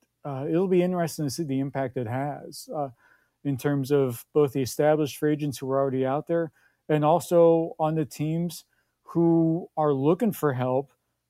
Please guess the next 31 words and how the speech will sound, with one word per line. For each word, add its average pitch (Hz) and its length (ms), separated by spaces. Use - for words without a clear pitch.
but 147 140
who 147 120
aren't 156 240
necessarily 147 640
looking 143 320
to 123 60
contend 143 400
right 131 140
now 123 180
so 127 140
much 127 220
as 120 60
they 131 80
are 131 180
to, 135 260
looking 135 360
to 127 180
build 156 200
some 139 140
value 135 800
and, 147 400
and 139 240
maybe 131 300
get 135 180
some 135 440
productivity 147 800
at, 147 100
at 143 320
a 127 60
certain 120 280
price. - 480